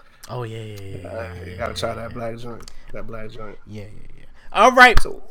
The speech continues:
Speaker 1: To do this properly, man, one year episode. We ain't wanna do
Speaker 2: Yeah.
Speaker 1: Mookie like this wrong last, last week.
Speaker 2: No, sir.
Speaker 1: So,
Speaker 2: Couldn't do it.
Speaker 1: so this week, yeah, right.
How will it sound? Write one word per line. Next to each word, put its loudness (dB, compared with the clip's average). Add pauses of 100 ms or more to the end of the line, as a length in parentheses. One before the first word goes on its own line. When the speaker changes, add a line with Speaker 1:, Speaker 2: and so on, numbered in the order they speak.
(380)
Speaker 1:
To -8
do -8
this -6
properly, -4
man, -8 (220)
one -6
year 0
episode. -2 (460)
We -4
ain't -2
wanna -2
do -2
Speaker 2:
Yeah. 4
Speaker 1:
Mookie -6
like -6
this -8
wrong -2
last, -4 (100)
last -6
week. -6
Speaker 2:
No, -4
sir. -6 (240)
Speaker 1:
So, -4
Speaker 2:
Couldn't 4
do 4
it. -8
Speaker 1:
so -8
this 0
week, -8
yeah, -6
right. -10